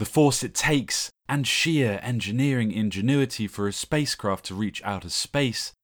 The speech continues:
flexes the laws as much as de-essentializing your being flexes culture. Such a spacecraft has to move against its own weight,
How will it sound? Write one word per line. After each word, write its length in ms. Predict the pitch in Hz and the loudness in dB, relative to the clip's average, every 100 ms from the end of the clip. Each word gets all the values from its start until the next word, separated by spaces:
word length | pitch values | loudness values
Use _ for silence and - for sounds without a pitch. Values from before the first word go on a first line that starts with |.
| - | -16
flexes 640 | - 156 - - 95 80 - | 2 4 4 -2 -4 -6 -4
the 100 | 107 | 0
laws 440 | 120 120 104 92 | 4 4 2 0
as 300 | 104 104 95 | -2 -2 -2
much 320 | 113 76 - | -4 -4 -6
as 160 | 87 - | -8 -4
de-essentializing 960 | 104 95 - 117 110 - 90 82 90 | -2 -2 -2 -2 -2 -2 -4 -4 -4
your 260 | 92 104 87 | -2 0 -2
being 400 | - 113 95 87 | 0 0 0 -4
flexes 680 | - 131 - - - 73 - | -6 -6 -6 -8 -12 -12 -14
culture. 540 | - 107 - - - 62 _ _ _ _ _ _ _ _ _ - | -8 -8 -8 -12 -14 -16 _ _ _ _ _ _ _ _ _ -4
Such 300 | - 139 - | 0 0 0
a 60 | |
spacecraft 800 | - - 123 117 - 104 98 - | -2 2 2 2 -2 0 -2 -2
has 260 | - 113 - | -8 -6 -4
to 100 | 98 | -2
move 400 | 104 135 113 90 | 0 2 0 -2
against 440 | 87 117 107 - | -2 -2 -2 -6
its 160 | 85 - | -10 -6
own 280 | 101 92 82 | -4 -4 0
weight, 380 | 120 117 - | 0 0 -4